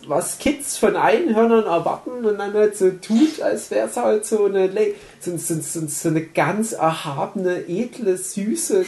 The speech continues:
glitzernde Gestalt. Und der Twist ist ja, nee, das ist einfach nur ein Arschloch-Einhorn. Da gibt's ja noch die normalen Einhörner, die das Ding halt scheiße finden, weil es halt die Leute so verarscht mit seiner süßen Art.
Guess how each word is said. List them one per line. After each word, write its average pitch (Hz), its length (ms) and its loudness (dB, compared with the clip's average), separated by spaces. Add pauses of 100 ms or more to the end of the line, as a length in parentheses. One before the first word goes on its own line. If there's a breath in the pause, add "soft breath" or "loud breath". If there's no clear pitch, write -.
glitzernde 214 480 0
Gestalt. 165 640 0 (680 soft breath)
Und 147 220 -2
der 143 120 2
Twist 196 320 0
ist 180 160 0
ja, 170 140 8
nee, 180 220 4
das 139 160 -4
ist 160 140 -6
einfach 160 260 2
nur 143 160 4
ein 139 60 2
Arschloch-Einhorn. 160 800 4
Da 131 60 2
gibt's - 200 4
ja 147 60 6
noch 160 240 4
die 147 180 6
normalen 147 540 6
Einhörner, 143 640 4
die 147 180 -8
das 135 220 -8
Ding 185 200 -2
halt 127 240 2
scheiße 170 360 2
finden, 139 680 -2
weil 123 160 0
es - 80 -2
halt 135 280 2
die 135 40 -12
Leute 175 260 4
so 139 160 0
verarscht 98 580 0
mit 107 160 -6
seiner 107 260 -2
süßen 113 420 -10
Art. 80 280 -12